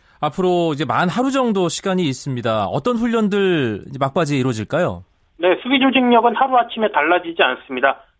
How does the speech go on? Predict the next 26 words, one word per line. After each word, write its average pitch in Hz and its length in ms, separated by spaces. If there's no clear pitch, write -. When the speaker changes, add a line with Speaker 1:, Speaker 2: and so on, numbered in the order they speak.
Speaker 2:
결국 165 320
그리스를 196 500
적지에서 185 640
부술 151 480
공격력이 180 720
필요한데 180 640
역시 147 420
박주영 - 560
선수의 180 340
장점, 131 540
어, 113 280
골 220 220
결정력과 202 800
패스, - 460
또 190 140
동료 180 320
선수들과 175 540
연계 208 360
플레이라고 156 500
할 175 160
수 165 80
있겠죠. 156 440
그런 185 200
것들을 190 400
살리기 220 340
위한 190 220